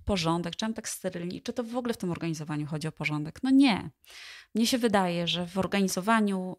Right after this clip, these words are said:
y, chodzi o to, żeby jednak wiedzieć, co się lubi i co się chce, a czego się nie chce.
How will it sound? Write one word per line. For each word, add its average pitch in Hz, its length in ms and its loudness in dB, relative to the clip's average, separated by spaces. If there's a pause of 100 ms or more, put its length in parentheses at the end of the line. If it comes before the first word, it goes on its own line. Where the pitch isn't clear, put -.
y, 175 1200 -14
chodzi 180 260 0
o 190 80 0
to, 190 120 -2
żeby 170 240 -4
jednak 170 300 -4
wiedzieć, 165 340 -6
co 202 120 0
się 190 180 -2
lubi 180 580 -8
i 175 60 -12
co 185 120 -4
się 170 160 -4
chce, - 340 -10
a - 60 -12
czego - 180 -10
się - 160 -8
nie 78 120 -12
chce. - 220 -18